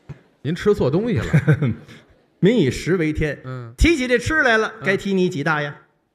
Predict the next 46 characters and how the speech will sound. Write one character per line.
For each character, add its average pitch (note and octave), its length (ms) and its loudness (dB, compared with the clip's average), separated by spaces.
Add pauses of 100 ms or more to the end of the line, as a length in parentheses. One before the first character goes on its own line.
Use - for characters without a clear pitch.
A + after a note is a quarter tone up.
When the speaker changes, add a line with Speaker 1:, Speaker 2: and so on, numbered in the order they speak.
(460)
Speaker 1:
我 C#3+ 120 -12
三 G#3+ 180 -8
大 F#3+ 220 -4
爷。 A#2+ 180 -8
Speaker 2:
三 E3 180 0
大 C#3+ 220 -2
爷 A#2 80 -8
喜 A2 240 -6
欢 G2+ 400 0
吃。 G2+ 420 -4
Speaker 1:
嗯。 A2+ 380 -12
Speaker 2:
没 E3+ 140 2
有 F#3 120 4
没 F3 140 0
吃 G3+ 240 -4
过 D#3+ 100 -4
的。 C3+ 220 -8
Speaker 1:
是。 C3 260 -10
Speaker 2:
山 F#4+ 280 2
中 E4+ 180 0
走 B3+ 220 0
兽， B3+ 240 2
云 D4 240 -2
中 C#4 180 -6
雁， A#3+ 220 2
陆 A#3 180 4
地 G3 100 0
牛 A#3 220 2
羊， A3 240 0
海 F#3 220 -2
底 C#3+ 160 -6
鲜， G3 220 -2
猴 D4+ 260 -2
头 D4 180 -4
燕 A#3+ 260 0
窝， C#4+ 140 2
鲨 G4+ 360 4
鱼 C#4 140 -6
翅， G#3+ 280 -4
熊 A#3 340 -8
掌 D3 300 -8
干 F3 260 -8
贝， D3 220 -6
鹿 B2 200 -8
尾 G#2 160 -10
尖。 A2 220 -8